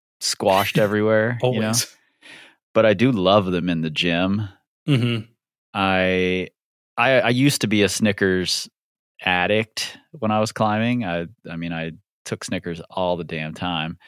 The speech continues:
Speaker 1: Now, though, I think I tend more toward, like, the anything sour gummy bears
Speaker 2: Yeah.
Speaker 1: or,
Speaker 2: Yeah.
Speaker 1: uh, any kind of Sour Patch Kid type of thing.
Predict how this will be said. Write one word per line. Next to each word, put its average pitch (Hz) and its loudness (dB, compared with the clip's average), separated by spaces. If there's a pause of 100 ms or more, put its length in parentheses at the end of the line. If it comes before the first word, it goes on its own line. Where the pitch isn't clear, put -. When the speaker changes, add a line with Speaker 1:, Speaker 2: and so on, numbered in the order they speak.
(920)
Speaker 1:
Now, 135 4
though, 117 8
I 110 2
think 131 -2
I 117 4
tend 110 2
more 104 2
toward, 92 0
like, 85 -2
the 85 0 (420)
anything 98 0
sour 90 2 (560)
gummy 90 -2
bears 90 2
Speaker 2:
Yeah. 85 -4
Speaker 1:
or, 82 -2 (160)
Speaker 2:
Yeah. 101 -2 (140)
Speaker 1:
uh, 80 -6
any 110 0
kind 101 -2
of 87 -2
Sour 90 2
Patch - -2
Kid 87 -2
type 90 -2
of 92 -14
thing. 90 0